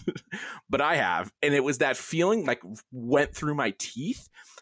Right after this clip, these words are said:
And I was like, "I've never bit, I've never, like, burnt anything that is that hard before. I don't understand." And I pull out of my mouth, Krishna, do you wanna guess what was in this hot dog?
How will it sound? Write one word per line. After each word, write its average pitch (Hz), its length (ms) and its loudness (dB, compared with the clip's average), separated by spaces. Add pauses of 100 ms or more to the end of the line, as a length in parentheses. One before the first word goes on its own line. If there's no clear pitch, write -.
(100)
And 151 100 -2
I 160 60 -2
was 156 140 0
like, 151 160 0
"I've 185 200 -2
never 139 720 -2 (260)
bit, 139 260 2
I've 147 140 -2
never, 196 180 2
like, 143 140 2 (180)
burnt 151 360 -8
anything 82 500 -4 (480)
that 120 320 0
is 120 180 -4
that 113 220 -2
hard 120 500 -2
before. - 400 -6
I 98 80 2
don't 117 180 2
understand." 110 800 -4 (540)
And 139 120 2
I 123 200 0 (100)
pull 247 560 2
out 196 260 4
of 294 220 0
my 233 160 4
mouth, 180 320 2
Krishna, 180 400 0
do - 160 -8
you 180 80 0
wanna 359 220 4
guess 113 600 0
what 123 160 2
was 113 160 0
in 101 120 0
this 98 180 -2
hot - 220 -2
dog? 85 240 0